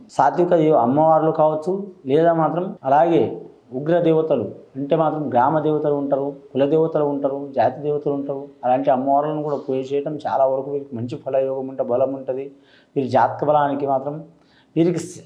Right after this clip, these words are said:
కానీ శాస్త్రం కంటే మాత్రం వీరికి సైన్స్ మీ ఆలోచన చాలా ఉంటదండి. ఖగోళ శాస్త్ర రంగంలో రాణించే అవకాశం ఉంటది, కంప్యూటర్ రంగంలో రాణించే అవకాశం ఉంటది. అలాగే వ్యాపార విషయంలో కలిసొచ్చే అవకాశం ఉంటది. వీరి జీవితంలో మాత్రం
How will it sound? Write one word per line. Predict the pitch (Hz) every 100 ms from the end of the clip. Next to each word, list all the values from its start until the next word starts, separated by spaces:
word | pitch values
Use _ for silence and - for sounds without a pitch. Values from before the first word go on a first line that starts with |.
| _ 160
కానీ | 170 143 - -
శాస్త్రం | - 127 175 - 180 175 170 165
కంటే | 160 160
మాత్రం | 160 160 180
వీరికి | 180 170 160
సైన్స్ | 139 208 - -
మీ | 165
ఆలోచన | 139 135 156 160 170
చాలా | - 127 143
ఉంటదండి. | 151 151 147 147 156
ఖగోళ | 165 127 147 160
శాస్త్ర | 143 143 143 147
రంగంలో | 147 147 139
రాణించే | 117 131 143 139
అవకాశం | 143 139 143 131 139
ఉంటది, | 143 151
కంప్యూటర్ | 131 135 151 151 147
రంగంలో | 147 147 139
రాణించే | 120 120 135 143 143
అవకాశం | 143 - 131 135
ఉంటది. | 135 135 143 - _ - - -
అలాగే | 135 151
వ్యాపార | 127 123 156 -
విషయంలో | 156 135 151
కలిసొచ్చే | 131 117 123 139 147
అవకాశం | 123 - 135 143
ఉంటది. | 135 139 143 143 - _ -
వీరి | 160 156
జీవితంలో | 113 165 180 180 170
మాత్రం | 160 156 180 180